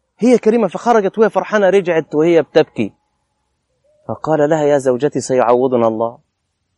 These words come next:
تبكين على دجاجة؟" قالت: "لا أبكي على الدجاجة، لكن أتدري من السائل بالباب؟"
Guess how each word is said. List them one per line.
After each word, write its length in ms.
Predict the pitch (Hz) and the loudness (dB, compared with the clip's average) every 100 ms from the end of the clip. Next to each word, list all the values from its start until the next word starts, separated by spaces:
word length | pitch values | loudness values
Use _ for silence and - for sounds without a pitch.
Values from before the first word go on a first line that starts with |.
| _ _ _ - | _ _ _ -6
تبكين 360 | 131 - 175 | -4 -2 0
على 280 | 135 139 131 | 0 0 0
دجاجة؟" 460 | 127 127 151 131 - _ _ _ _ _ _ - | 0 2 2 0 -10 _ _ _ _ _ _ -2
قالت: 300 | 151 143 135 | 0 2 2
"لا 160 | 131 | 2
أبكي 240 | 143 - 131 | 0 -2 -2
على 180 | 120 120 | 0 -2
الدجاجة، 520 | 113 113 120 107 110 | -2 0 0 0 -2
لكن 460 | 123 - 120 107 - _ _ | -2 -4 -4 -4 -8 _ _
أتدري 560 | 123 180 143 123 107 104 _ _ _ 113 | -4 -2 0 -2 -4 -8 _ _ _ -4
من 240 | 151 185 | -2 0
السائل 480 | 139 - 156 143 120 | -2 -2 0 0 0
بالباب؟" 420 | 113 110 123 | -4 -4 -4